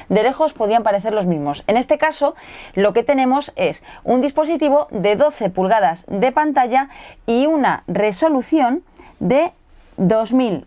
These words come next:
ciento sesenta por mil cuatrocientos cuarenta píxeles. De tecnología ClearType. La verdad es que la pantalla está muy bien, es muy colorida y responde muy, muy fluidamente a nuestro movimiento.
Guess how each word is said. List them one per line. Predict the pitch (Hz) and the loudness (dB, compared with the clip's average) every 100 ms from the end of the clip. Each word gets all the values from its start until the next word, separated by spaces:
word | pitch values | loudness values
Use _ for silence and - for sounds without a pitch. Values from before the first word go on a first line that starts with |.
| - | -10
ciento | - 262 233 247 | -4 -2 0 -2
sesenta | 285 320 269 254 277 | -2 0 0 2 0
por | 262 302 - | 0 -2 -4
mil | - 214 277 - | -4 -2 -2 0
cuatrocientos | 330 190 185 254 277 311 | -2 -2 -2 0 0 -2
cuarenta | - 208 208 240 254 | 0 0 2 0 0
píxeles. | 240 175 - 143 143 - - - - - - | -2 -4 -6 -8 -8 -12 -20 -20 -18 -20 -2
De | 190 285 | 0 2
tecnología | 285 311 311 - 277 294 | 2 2 0 0 0 0
ClearType. | 277 247 208 165 135 - | 0 -2 0 -2 -2 -2
La | 208 | 0
verdad | 220 285 | 2 0
es | 311 | 0
que | 311 | 0
la | |
pantalla | 277 269 294 311 320 | 2 2 2 2 0
está | - - - 262 | -2 -2 0 0
muy | 233 | 0
bien, | 226 262 302 339 - - | -2 0 0 -2 -4 -2
es | 226 214 | 0 0
muy | 185 185 | 0 0
colorida | 247 294 277 269 - | 0 0 2 0 0
y | 226 | -2
responde | 208 190 - 269 294 | -2 -4 -2 0 2
muy, | 277 254 262 | 2 2 2
muy | 254 302 | 0 0
fluidamente | 294 220 233 240 240 262 277 320 - - - - | -2 -2 0 0 0 -2 -2 -4 -6 -20 -20 -8
a | - 254 | -2 0
nuestro | 254 269 277 302 | 0 -2 -2 0
movimiento. | 269 240 202 156 151 147 | 2 0 -2 -4 -6 -8